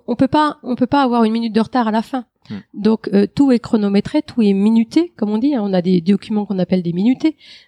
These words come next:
Speaker 1: euh, où on ne doit pas prendre de retard. Donc, l'entreprise, euh, devait pas prendre de retard et elle était, euh, les bras ballants à deux heures du matin, je me souviens encore, sous la pluie,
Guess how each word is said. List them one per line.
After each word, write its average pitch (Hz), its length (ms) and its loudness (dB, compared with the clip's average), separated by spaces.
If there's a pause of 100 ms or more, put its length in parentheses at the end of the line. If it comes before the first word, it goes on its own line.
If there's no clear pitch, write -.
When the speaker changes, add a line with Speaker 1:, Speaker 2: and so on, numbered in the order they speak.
(120)
Speaker 1:
euh, 190 300 -2
où 208 120 0
on 208 40 2
ne 202 60 2
doit 196 100 4
pas 233 120 0
prendre 202 220 -2
de 190 80 2
retard. 233 440 -2 (520)
Donc, 196 160 -2
l'entreprise, 214 640 0
euh, 180 880 -2
devait 190 240 2
pas 208 140 0
prendre 190 220 -4
de 175 80 2
retard 240 400 0
et 185 260 4
elle 185 180 2
était, 262 420 2
euh, 185 160 4
les 175 140 2
bras 196 180 0
ballants 190 340 0
à 233 80 -4
deux 185 200 2
heures 190 100 4
du 175 100 -4
matin, 226 460 0
je - 100 -2
me 175 60 0
souviens 180 320 0
encore, 233 320 -2
sous 202 100 -4
la 170 140 2
pluie, 277 340 0